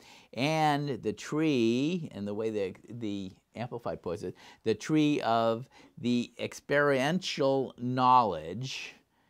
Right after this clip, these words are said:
of the difference between good and evil," or the, the, the,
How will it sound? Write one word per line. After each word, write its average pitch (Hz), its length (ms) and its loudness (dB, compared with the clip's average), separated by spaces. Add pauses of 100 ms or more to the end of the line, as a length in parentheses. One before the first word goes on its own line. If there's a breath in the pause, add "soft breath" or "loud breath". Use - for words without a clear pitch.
(1400)
of 95 300 -4
the 95 160 -2
difference 131 480 -4
between 113 600 -4
good 107 460 2
and 98 440 -6
evil," 104 680 -8 (440 soft breath)
or 98 160 -4
the, 90 420 -4
the, 107 500 -4
the, 101 320 -2